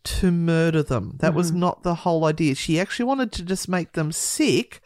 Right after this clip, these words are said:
Speaker 1: so she could nurse them back to health, and that they would then look at her as the hero
Speaker 2: Mm-hmm.
Speaker 1: for saving their children and, and the wife.
Speaker 2: Mm-hmm.
Speaker 1: Uh, in the South, local healers were amongst the most respected from the community,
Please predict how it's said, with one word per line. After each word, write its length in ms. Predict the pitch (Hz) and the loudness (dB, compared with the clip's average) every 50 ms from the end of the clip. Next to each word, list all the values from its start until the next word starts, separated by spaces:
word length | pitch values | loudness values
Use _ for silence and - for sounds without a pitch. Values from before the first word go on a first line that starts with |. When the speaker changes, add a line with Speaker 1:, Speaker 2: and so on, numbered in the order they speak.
| - - - - - - - - | -20 -20 -18 -18 -18 -18 -18 -12
Speaker 1:
so 240 | - - - 196 196 | -4 -2 0 2 2
she 380 | 190 - - - - 247 262 269 | 0 -2 -4 -2 0 0 0 0
could 220 | - - 311 240 | 0 0 0 0
nurse 360 | 220 208 190 180 185 190 - - | 2 2 2 2 2 0 0 -2
them 200 | - 269 254 240 | -4 -6 -4 -2
back 240 | 220 180 185 - - | -2 -4 -4 -6 -6
to 100 | - 208 | -4 -4
health, 520 | 190 - - 170 151 147 147 - - - - - - - - - - - | -4 -2 0 0 2 2 0 -2 -6 -12 -18 -20 -20 -20 -20 -20 -10 -4
and 240 | - 151 151 156 156 | -2 -2 0 0 0
that 260 | 160 147 - - 156 | 0 0 -2 -2 -2
they 440 | - 165 156 156 156 156 156 165 151 - | 0 2 2 4 4 4 2 2 0 -2
would 340 | - 151 156 156 156 151 151 | -4 -2 0 0 0 0 0
then 260 | 165 160 160 156 156 | 0 2 2 2 0
look 200 | 165 170 - - | 0 -2 -2 -4
at 80 | 196 - 165 - - | -6 -6 -6 -4 0
her 220 | 185 160 156 147 - | 2 2 2 2 2
as 220 | 151 156 151 - | 0 0 -2 -4
the 160 | - - 165 | -4 -4 -6
hero 760 | 180 - - - - 294 302 320 285 196 143 110 76 85 147 240 | -6 -6 -6 -4 -2 0 2 2 2 2 2 2 2 2 2 2
Speaker 2:
Mm-hmm. 260 | 240 180 160 190 190 294 392 - - - _ _ | 0 0 0 0 -2 -2 -4 -8 -16 -20 _ _
Speaker 1:
for 160 | - 202 190 | -2 0 0
saving 600 | - - - - 180 160 156 156 160 160 165 175 | 0 -2 -2 0 0 0 2 0 0 0 0 2
their 160 | 175 170 175 | 2 0 0
children 580 | 180 - - - 226 226 233 226 240 233 226 214 | 0 -2 -2 0 0 2 2 2 0 -2 -2 -2
and, 240 | 214 208 202 202 - - | -4 -4 -4 -6 -6 -4
and 200 | 214 208 208 208 | -4 -2 -2 0
the 80 | 214 | 0
wife. 640 | 208 208 214 240 269 - 90 - - - - - - | 0 0 -2 -2 -2 -2 -4 -4 -6 -8 -10 -8 -4
Speaker 2:
Mm-hmm. 260 | 226 185 160 170 185 240 359 - - - - - - - _ - | -2 -2 0 -2 -2 -4 -6 -10 -14 -18 -18 -20 -20 -14 _ -2
Speaker 1:
Uh, 720 | 170 165 165 165 170 165 165 165 160 160 156 156 147 - | 0 2 2 2 4 4 4 4 4 4 4 2 0 0
in 140 | - 185 202 | 0 0 0
the 80 | 190 180 | 0 0
South, 320 | - - 202 180 175 - | 0 0 0 0 0 0
local 280 | 180 175 180 - 185 170 | 0 0 0 0 -4 -2
healers 440 | 160 180 190 185 185 180 170 165 - | 0 2 2 4 4 2 2 0 0
were 80 | 170 | 0
amongst 340 | 160 160 165 165 170 165 - | 0 2 0 0 -2 -2 -4
the 80 | - 170 | -6 -4
most 360 | 180 190 226 254 247 - - | -2 0 2 0 0 0 -2
respected 540 | 180 170 - - 151 143 - - - 139 - | -2 -4 -2 -2 -4 -4 -4 -6 -10 -10 -8
from 140 | - 151 | -8 -6
the 100 | 135 127 | -6 -6
community, 640 | 135 - - 143 147 143 143 147 151 175 196 220 | -6 -6 -4 -2 -2 0 -2 -2 -2 -2 -4 -4